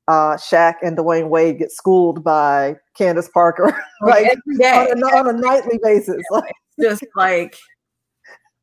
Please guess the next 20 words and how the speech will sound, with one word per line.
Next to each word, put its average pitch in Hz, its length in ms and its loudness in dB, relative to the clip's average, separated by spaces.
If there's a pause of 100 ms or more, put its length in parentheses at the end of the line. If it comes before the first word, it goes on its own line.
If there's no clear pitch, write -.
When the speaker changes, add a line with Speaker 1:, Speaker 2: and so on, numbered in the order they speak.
(140)
Speaker 1:
<laughs> - 0 - (1120)
Speaker 2:
it's 269 120 -6
like, 240 140 0
don't 330 320 -2
even 277 200 -2
say 262 320 0
anything 214 460 -4
else. 160 260 -2 (480)
And, 262 340 -2
and 247 220 -2
Wade 302 360 2
tries 285 260 2
to 262 220 -8 (100)
do, 247 340 -2
like, 208 140 -2 (120)
this 202 160 -8
good, 214 540 -4 (580)
you 240 120 -6
know, 160 120 -2
balance 196 580 2